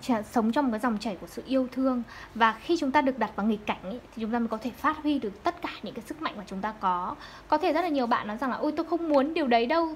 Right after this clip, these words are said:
tại sao lại đặt tôi vào điều đó?" Nhưng mà người ta nói rằng là gì? Ờ, không có áp lực thì không có kim cương, kiểu như thế. Thật ra tất cả những cái thứ đấy nó chỉ đang rèn luyện bạn trở thành một cái viên ngọc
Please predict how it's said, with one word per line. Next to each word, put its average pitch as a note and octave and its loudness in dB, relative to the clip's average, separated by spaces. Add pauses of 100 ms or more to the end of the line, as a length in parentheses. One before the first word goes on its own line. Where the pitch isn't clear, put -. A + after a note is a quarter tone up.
tại - -2
sao D#4 4
lại - -2
đặt A#3+ -2
tôi D4+ 4
vào C4+ 0
điều A#3 0
đó?" G#3 -2 (320)
Nhưng E4 -4
mà D#4+ 6
người B3 -2
ta D4+ 4
nói C#4+ 2
rằng D#4+ -2
là B3 0
gì? A3+ -6 (1040)
Ờ, A#3+ 4
không E4 0
có C#4 10
áp F4 4
lực D#4 4
thì C4 -2
không D4+ -4
có A#3+ 4
kim D#4 2
cương, E4+ 4
kiểu A#3 -2
như A3 -4
thế. B3 -4
Thật D4+ -4
ra D#4 2 (180)
tất G4 -2
cả D#4+ 2
những A#3+ -8
cái C#4 -4
thứ B3+ 0
đấy A3+ 0
nó C#4 -4
chỉ C4+ -6
đang C4 -2
rèn A3 0
luyện - -8
bạn - -6
trở G#3 -4
thành G3 -6
một F#3+ -6
cái G3+ -4
viên C4+ 0
ngọc B3+ 0